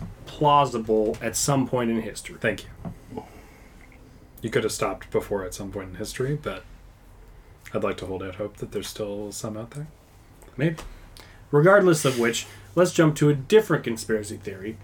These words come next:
Speaker 1: because Chris and I were arguing about this before you guys got here. <sighs> What percentage of famous people's deaths do you think are actually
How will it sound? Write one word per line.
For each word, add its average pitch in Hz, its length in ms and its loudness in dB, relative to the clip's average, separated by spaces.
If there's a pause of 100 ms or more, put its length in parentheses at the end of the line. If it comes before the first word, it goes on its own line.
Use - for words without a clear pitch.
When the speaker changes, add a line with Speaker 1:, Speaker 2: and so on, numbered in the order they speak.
(200)
Speaker 1:
because 147 180 0
Chris - 260 2
and 165 100 8
I 147 100 8
were 131 100 4
arguing 131 420 4
about 110 260 2
this 110 140 -2
before 104 520 -4
you 123 160 -4
guys 104 200 -2
got - 220 0
here. - 200 -12 (1080)
<sighs> - 540 -4
What 151 240 2
percentage 156 800 4 (480)
of 117 520 2 (1400)
famous 143 800 2
people's 117 600 0
deaths - 800 -2 (680)
do 120 80 -2
you 113 80 4
think 110 200 2
are 110 200 -2
actually 107 760 -2